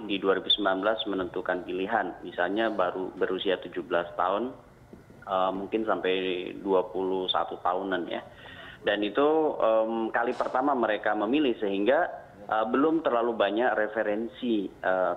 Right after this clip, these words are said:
terkait dengan figur yang, eh, representatif mereka jadikan semacam, eh, pilihan di T P S. Ini sebenarnya kewajaran karena apa? Mungkin, eh,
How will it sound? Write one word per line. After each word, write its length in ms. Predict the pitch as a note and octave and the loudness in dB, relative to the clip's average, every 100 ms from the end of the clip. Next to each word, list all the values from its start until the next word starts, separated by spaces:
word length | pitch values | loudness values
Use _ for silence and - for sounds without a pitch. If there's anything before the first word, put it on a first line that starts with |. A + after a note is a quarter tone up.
| - | -2
terkait 400 | G2+ G#2 G#2+ G#2+ | -2 -2 -2 -2
dengan 540 | G#2 G2 F#2 F2 F2 D#2+ - | -2 -2 0 -2 -4 -8 -6
figur 480 | B2+ A2+ G#2 A2 A2 D3 | -4 -2 2 4 4 4
yang, 480 | A2 F#2 A#2 D3 - - - - - - - - - | 4 2 0 -6 -12 -20 -20 -20 -20 -20 -20 -4 2
eh, 600 | G#2 G2+ G2 F#2+ F#2+ F#2 - | 4 4 4 2 2 0 0
representatif 880 | B2 - B2+ C#3 B2+ C#3 C#3 C#3+ B2 - | 0 0 0 0 0 0 0 0 -2 -2
mereka 400 | A2+ G#2+ G2+ G#2+ | 0 2 2 0
jadikan 540 | G2+ G2 F#2+ - G#2+ A2 F#2+ | 0 0 -2 0 0 0 -2
semacam, 580 | G2 F#2 - F#2 F#2+ F2+ | -2 0 0 -2 -2 -4
eh, 180 | - F#2+ | -2 -2
pilihan 400 | G2+ G2+ F#2 F2+ | -2 -2 0 -2
di 100 | F2+ | -2
T 100 | - - | -6 -6
P 120 | - | -4
S. 260 | - F2 - - - - - - - - | -2 -2 -4 -12 -20 -20 -20 -20 -10 0
Ini 320 | A2+ E3+ F3+ | 4 4 2
sebenarnya 580 | A#2+ A2 G#2+ A2 A#2+ D#3 | 0 0 2 2 2 0
kewajaran 680 | C3+ A2 G2 G#2 A#2+ G#2+ G2 | 2 2 2 2 2 2 0
karena 560 | G2 F#2+ G#2+ B2+ G2 G2 | -2 0 2 2 2 -2
apa? 480 | - F#2+ B2+ A#2+ | 0 2 2 0
Mungkin, 580 | G#2 G#2+ G#2 D3 D3+ C#3+ | 0 -4 0 2 2 2
eh, 360 | - G2+ G2 | 2 2 2